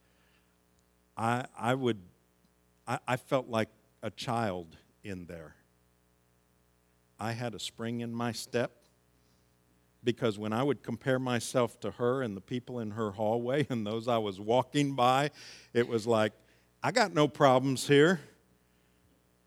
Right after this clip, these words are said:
I'm in great shape." Now, that's the one end, if you compare, you know, try to find somebody to compare on that end. Then the other end is, what I've been doing, uh, this month is watching the Olympic trials.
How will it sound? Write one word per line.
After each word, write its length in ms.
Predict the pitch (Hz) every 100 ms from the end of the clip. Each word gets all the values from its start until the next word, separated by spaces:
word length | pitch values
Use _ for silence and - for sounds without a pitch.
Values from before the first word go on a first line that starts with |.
| _ _ _ _ _ _ 107
I'm 220 | 127 175
in 120 | 160
great 420 | 143 156 160 -
shape." 540 | - - 151 175 190 139 - - - _ _ _ _ _ _ _ _ _ -
Now, 260 | 131 117 87 _ _ -
that's 240 | 135 -
the 140 | - 120
one 260 | 127 190
end, 280 | 113 107 139
if 180 | 120 -
you 80 | 107
compare, 560 | 110 101 120 117 113
you 180 | 110 113
know, 120 | 107
try 200 | 101 127
to 80 | 117
find 320 | - 117 110
somebody 340 | - 120 110 104
to 140 | 101 - _ _
compare 280 | 113 - 117
on 140 | 107
that 200 | 107 143
end. 200 | 107 90 90 _ _ _ _ _ -
Then 100 | 147
the 140 | 143
other 240 | 196 214
end 260 | 156 139 151
is, 420 | 147 123 - - _ _ _ _ _ _ _ - - 127
what 200 | 120 135
I've 160 | 127 127
been 180 | 139 131
doing, 420 | 139 135 123 110 -
uh, 280 | 117 113 107 - 135
this 280 | 123 175 -
month 320 | 123 120 156
is 220 | 117 104
watching 480 | 107 120 123 - 127
the 100 | 120
Olympic 400 | 120 127 117 110
trials. 680 | - 131 170 87 80 -